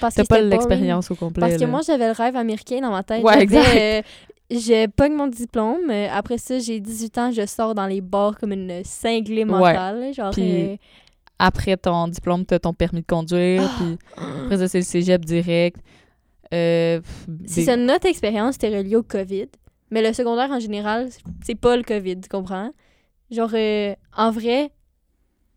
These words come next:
Speaker 1: on a, tu sais, on n'a pas vécu la covid toute notre secondaire. On a
Speaker 2: Non,
Speaker 1: quand même
Speaker 2: c'est
Speaker 1: fait
Speaker 2: ça.
Speaker 1: des beaux voyages puis
Speaker 2: Ouais,
Speaker 1: des
Speaker 2: ouais,
Speaker 1: trucs.
Speaker 2: exact.
Speaker 1: Euh,
Speaker 2: Mais bon.
Speaker 1: nous,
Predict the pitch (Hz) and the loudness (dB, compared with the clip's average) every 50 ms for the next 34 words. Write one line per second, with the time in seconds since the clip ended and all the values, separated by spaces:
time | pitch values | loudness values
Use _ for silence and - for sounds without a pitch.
0 | _ _ _ _ _ _ _ _ _ 220 233 233 233 233 220 - - - 202 - | _ _ _ _ _ _ _ _ _ 0 2 2 2 2 0 -2 -10 -16 -8 -6
1 | - 294 302 269 - - 226 240 240 233 233 - 294 311 285 294 254 247 - 269 | -4 -4 -4 -6 -6 -4 0 2 2 2 2 2 2 2 0 -2 -4 -4 -4 -2
2 | 269 233 233 - 240 214 220 247 233 - 254 220 233 214 208 - 220 202 202 202 | -2 -2 -2 -2 -4 -6 -4 -6 -8 -8 -8 -6 -6 -8 -6 -6 -6 -6 -6 -4
3 | 196 208 233 247 233 226 220 - 240 233 240 247 - 269 247 247 214 233 233 208 | -2 0 0 0 0 0 0 2 2 2 2 2 0 -2 -2 -2 -2 -4 -2 -2
4 | 233 208 208 214 220 220 220 - 175 175 175 170 165 160 165 - 247 - _ _ | 0 0 0 0 0 -2 -4 -4 -2 -2 0 0 0 -2 -2 -4 -4 -6 _ _
5 | - 165 160 160 156 160 - _ _ _ _ _ _ _ _ - - 208 214 214 | -16 -12 -10 -10 -10 -10 -12 _ _ _ _ _ _ _ _ -8 -6 -4 -2 -2
6 | 202 202 196 190 185 185 180 180 202 - - - 165 165 156 151 156 - - - | -2 -4 -4 -4 -6 -6 -6 -8 -10 -10 -8 -8 -6 -6 -6 -8 -8 -12 -20 -20
7 | _ - - - 240 220 226 269 | _ -20 -12 -8 -4 -2 0 0